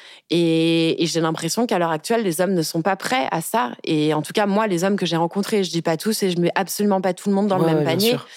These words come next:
Speaker 1: Mais c'est vrai que moi, j'ai pas, en tout cas, pour l'instant, trouvé quelqu'un qui me donne envie, euh,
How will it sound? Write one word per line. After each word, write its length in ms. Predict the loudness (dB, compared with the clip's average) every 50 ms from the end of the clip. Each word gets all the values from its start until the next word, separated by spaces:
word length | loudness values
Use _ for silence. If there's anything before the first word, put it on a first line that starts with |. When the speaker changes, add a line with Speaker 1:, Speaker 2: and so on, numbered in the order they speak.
| -16 -16 -16 -18 -20 -16 _ -4
Speaker 1:
Mais 100 | -4 -2
c'est 140 | -2 -2
vrai 200 | -2 0 0 -2
que 100 | 0 0
moi, 140 | 0 0 0
j'ai 160 | 0 -2 -2
pas, 180 | 0 0 0 0
en 80 | 0 -4
tout 80 | -4
cas, 160 | -2 -2 -2
pour 160 | -2 -2 -2 -2
l'instant, 300 | -2 -2 -2 -4 -4 -4
trouvé 260 | -4 -4 -4 -2 0
quelqu'un 300 | 0 -2 0 0 -2 -4
qui 160 | -2 -4 -2
me 40 | 0
donne 140 | 0 0 0
envie, 420 | 0 0 -2 0 0 0 2 2 2
euh, 320 | 2 2 2 0 0 -2